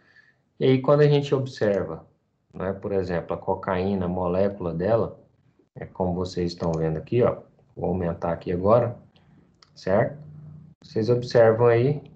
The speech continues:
né, essa molécula, ela é bem lipofílica, certo? Então, nesse sentido aí,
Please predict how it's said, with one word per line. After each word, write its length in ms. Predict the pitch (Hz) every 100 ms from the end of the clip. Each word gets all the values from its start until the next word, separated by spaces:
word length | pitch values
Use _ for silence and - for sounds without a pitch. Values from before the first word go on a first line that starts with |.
| - -
né, 240 | 92 92
essa 200 | 95 -
molécula, 600 | 104 104 101 104 113 131 -
ela 240 | 107 120
é 60 | 120
bem 460 | 104 113 139 160 - - -
lipofílica, 1160 | 117 151 160 - 147 - - 98 87 80 - - - - _ _ _
certo? 480 | - 98 135 151 - _ _ _ - - _ _
Então, 240 | - 101 107
nesse 380 | 110 110 110
sentido 500 | - 110 - 104 101
aí, 380 | 104 104 135 -